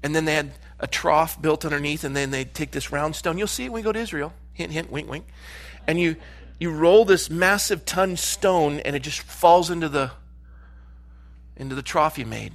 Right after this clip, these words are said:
and it covers the tomb. Grave robbers can't get it. It's required all kinds of lifting. And he comes to this, and he, and, and this is fascinating to me.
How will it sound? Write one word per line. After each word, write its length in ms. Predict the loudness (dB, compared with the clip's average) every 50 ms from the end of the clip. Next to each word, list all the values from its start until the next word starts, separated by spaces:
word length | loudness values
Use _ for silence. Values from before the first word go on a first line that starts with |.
| -16 -18 -16
and 100 | -16 -14
it 60 | -12
covers 360 | -10 -8 -6 -6 -6 -6 -8
the 80 | -10 -12
tomb. 380 | -10 -10 -10 -8 -10 -12 -14 -16 -10
Grave 220 | -6 -6 -4 -2
robbers 300 | -2 -4 -4 -4 -8 -10
can't 200 | -10 -12 -12 -10
get 140 | -8 -8 -8
it. 40 | -8
It's 120 | -8 -12
required 440 | -14 -18 -12 -8 -6 -6 -6 -6 -8
all 100 | -10 -10
kinds 260 | -8 -8 -10 -10 -10
of 80 | -10 -10
lifting. 400 | -10 -10 -10 -10 -12 -14 -14 -14 -16 -18 -18 -20 -20 -20 -20 -20 -20 -18 -18 -16 -16 -16 -18 -20 -20 -20 -20 -20 -20 -20 -20 -20 -20 -20 -20 -20 -20 -20 -20 -20 -20 -20 -20 -20 -20 -20 -20 -20 -20 -14 -10
And 100 | -4 -4
he 60 | -4
comes 280 | 0 0 0 0 0 -4
to 60 | -4
this, 360 | -4 -4 -4 -4 -6 -10 -12 -16 -20 -20 -20 -20 -20 -20 -20 -20 -20 -20 -20 -20 -20 -20 -20 -20 -20 -20 -12 -8
and 80 | -6
he, 180 | -4 -4 -6 -8 -10
and, 300 | -10 -8 -8 -8 -8 -8
and 120 | -6 -6
this 160 | -6 -6 -6
is 100 | -6 -6
fascinating 480 | 0 0 0 0 0 -6 -8 -10 -10 -10
to 80 | -12 -12
me. 180 | -14 -16 -16